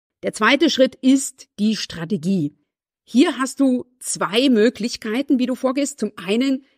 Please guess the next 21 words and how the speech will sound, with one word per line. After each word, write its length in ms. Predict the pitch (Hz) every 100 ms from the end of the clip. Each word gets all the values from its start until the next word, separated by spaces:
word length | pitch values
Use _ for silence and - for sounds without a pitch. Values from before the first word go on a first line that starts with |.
| _
entwickelst 680 | 220 220 - 220 254 - -
du 220 | 220 233 220
für 160 | 180
dich 480 | - 269 285 - - _ _ _
deine 380 | 185 185 190 190 _ -
eigene 600 | 175 196 196 196 175 165
Strategie, 800 | - 165 160 - 170 190 262 -
wie 140 | 254 226
du 80 |
also 400 | 175 185 190 208 _ _
Schritt 520 | - 240 285 294 _ _ _
für 200 | - 175
Schritt 440 | - 240 302 - -
dein 200 | 156 160
Ziel 300 | - 285 320
erreichst. 840 | 247 226 208 214 233 - - _ _ _ _ _ _ -
Das 200 | 196 -
kann 200 | 233 214
sein 320 | 190 214 208
beispielsweise 1000 | 185 202 214 - 180 180 196 208 202 190 _ _
x 540 | 254 269 - - -